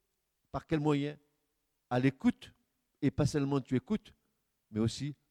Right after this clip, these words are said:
à l'obéissance de la parole de Dieu. L'écoute ne servirait à rien si ce n'est pas suivi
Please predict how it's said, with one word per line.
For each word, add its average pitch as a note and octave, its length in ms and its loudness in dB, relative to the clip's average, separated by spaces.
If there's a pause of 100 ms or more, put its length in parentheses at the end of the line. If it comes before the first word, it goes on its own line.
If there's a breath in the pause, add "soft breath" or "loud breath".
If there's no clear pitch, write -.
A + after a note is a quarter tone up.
à G#2 60 2
l'obéissance G#2+ 680 4 (300)
de A2 100 -6
la A2 140 -2
parole G#2 360 -10
de F#2 80 -18
Dieu. - 160 -20 (1300)
L'écoute A2+ 460 -4
ne B2 80 4
servirait G#2 580 0
à G2 80 -6
rien A2+ 340 -4 (420)
si - 260 -12
ce G2+ 300 -12
n'est G#2+ 40 -4
pas B2+ 200 -8
suivi A2+ 420 -12